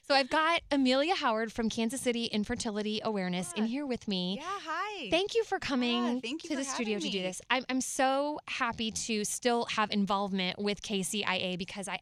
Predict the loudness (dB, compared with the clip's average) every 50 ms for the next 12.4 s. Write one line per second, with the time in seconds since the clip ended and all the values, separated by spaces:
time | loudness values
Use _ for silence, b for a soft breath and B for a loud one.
0 | _ -4 -2 -2 -2 -4 -6 -4 -4 -2 -2 -2 -2 -2 -4 -4 -4 -6 -8 -8
1 | -8 -8 -8 -8 -6 -6 -6 -6 -6 _ -12 -4 -2 -2 -2 -2 -4 -8 -8 -8
2 | -12 _ _ _ _ _ _ -8 -6 -4 -4 -6 -6 -10 -14 B B B B B
3 | B B B B B B B -20 -12 -2 0 0 0 2 0 -2 0 0 2 2
4 | 2 2 2 2 2 2 2 2 0 0 0 0 0 0 0 0 0 0 -2 0
5 | 0 2 0 0 -2 -6 _ _ _ _ _ _ _ _ _ _ _ _ _ _
6 | _ -10 -4 0 0 0 0 0 -2 0 0 0 2 2 0 0 -2 -4 -4 -4
7 | -4 -6 -4 -4 -2 0 0 0 2 2 0 0 0 -2 -4 -6 -8 -10 b b
8 | b b b b b b -2 0 2 2 2 2 2 0 0 -4 _ _ -2 0
9 | 0 0 0 -2 -4 -2 -2 -2 -2 0 -2 -2 0 -2 -4 -6 -8 -8 -6 -2
10 | -2 0 0 0 -2 -4 -4 -2 -2 -2 -2 -2 -2 2 2 2 2 2 0 0
11 | 2 0 0 0 -2 -2 -2 -2 0 0 0 0 0 -2 -2 -2 -2 -2 -2 -2
12 | -2 -4 -4 -2 -2 -2 -2